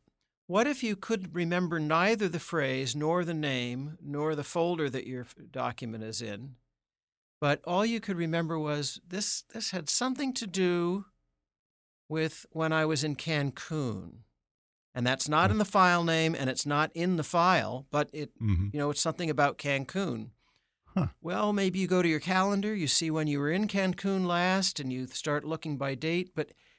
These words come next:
Speaker 1: memory has hundreds, thousands, maybe an infinite ways to access a memory. So, as
Speaker 2: Huh.
Speaker 1: an example, um, I could say to you, "When's the last time you had shrimp scampi?"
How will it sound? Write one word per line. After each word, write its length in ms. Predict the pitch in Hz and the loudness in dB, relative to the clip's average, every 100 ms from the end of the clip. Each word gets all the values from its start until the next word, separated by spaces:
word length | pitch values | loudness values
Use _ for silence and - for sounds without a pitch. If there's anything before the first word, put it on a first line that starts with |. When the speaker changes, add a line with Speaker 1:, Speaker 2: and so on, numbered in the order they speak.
| _ _ | _ _
Speaker 1:
memory 360 | 175 190 233 220 | -4 0 2 4
has 220 | 190 190 - - | 4 2 -2 -6
hundreds, 440 | - 196 175 123 | -2 -2 -2 -4
thousands, 500 | - 170 170 147 156 | 0 2 4 2 -2
maybe 280 | 156 165 151 | 0 0 0
an 60 | 151 | 0
infinite 420 | 202 196 175 151 | 0 0 -2 -2
ways 280 | 147 139 139 | -2 0 -2
to 120 | - | -4
access 440 | 143 139 - 139 - | -6 -4 -2 -2 -2
a 20 | |
memory. 460 | 139 143 131 107 107 | -2 -2 -2 -4 -4
So, 320 | - 139 131 - - - | -2 -2 -4 -10 -12 -2
as 120 | 226 | 0
Speaker 2:
Huh. 20 | |
Speaker 1:
an 60 | 180 | 0
example, 580 | 185 254 233 170 104 - _ _ _ _ _ | 4 4 4 2 -8 -12 _ _ _ _ _
um, 500 | 160 156 151 147 151 - _ _ _ _ _ - - | -4 0 0 0 -4 -8 _ _ _ _ _ -14 -10
I 100 | 143 | -8
could 140 | 151 | -4
say 220 | - 160 | -2 -2
to 80 | 147 | -2
you, 120 | 147 147 | -2 0
"When's 260 | 180 196 | 2 2
the 100 | 185 | 4
last 320 | 175 175 156 | 6 6 4
time 220 | - 170 170 | 4 2 2
you 100 | 156 | 0
had 160 | 160 | 0
shrimp 260 | - 180 170 | 0 -2 0
scampi?" 580 | - 190 190 175 85 - | 0 2 2 2 -2 -12